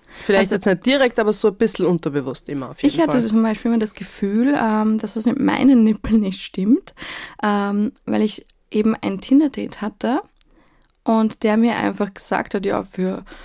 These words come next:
Speaker 2: so große Brüste hast du echt kleine Nippel." Und seitdem denke ich mir,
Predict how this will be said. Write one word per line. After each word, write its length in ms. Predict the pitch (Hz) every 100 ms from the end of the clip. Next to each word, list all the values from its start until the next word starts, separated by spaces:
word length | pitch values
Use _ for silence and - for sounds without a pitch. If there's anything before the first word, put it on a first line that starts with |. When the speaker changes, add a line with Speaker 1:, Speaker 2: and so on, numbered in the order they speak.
| -
Speaker 2:
so 380 | - - - 202
große 420 | - 208 202 214
Brüste 480 | - - 214 - 190
hast 240 | 185 -
du 100 | -
echt 260 | - 180 -
kleine 340 | - 202 196
Nippel." 380 | 196 226 285 214
Und 240 | 190 190 -
seitdem 640 | - - 196 180 - 220 247
denke 300 | 220 208 208
ich 40 |
mir, 220 | 202 202